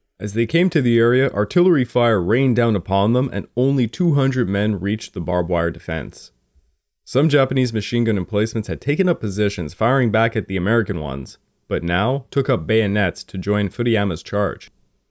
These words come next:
At three thirty A M, most of the Japanese died over the barbed wire, but one hundred men managed to intrude into the American positions led by Furuyama.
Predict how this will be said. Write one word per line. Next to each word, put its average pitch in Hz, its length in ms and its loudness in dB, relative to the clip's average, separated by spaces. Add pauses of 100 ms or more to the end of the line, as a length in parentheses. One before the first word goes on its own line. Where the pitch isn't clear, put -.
(120)
At 95 120 -10
three 185 140 2
thirty 131 460 2
A 131 80 2
M, 135 60 2
most 120 280 0
of 170 80 2
the 123 80 2
Japanese 113 540 0
died 101 320 2
over 87 160 -4
the 90 80 -8
barbed 98 320 -2
wire, 90 560 -2 (160)
but 90 100 -8
one 107 140 0
hundred 156 260 2
men 127 260 2
managed 135 340 0
to 151 100 0
intrude 117 480 -2
into 98 160 -4
the 104 60 0
American 156 360 0
positions 113 560 -2
led 98 180 0
by 87 140 0
Furuyama. 95 720 -4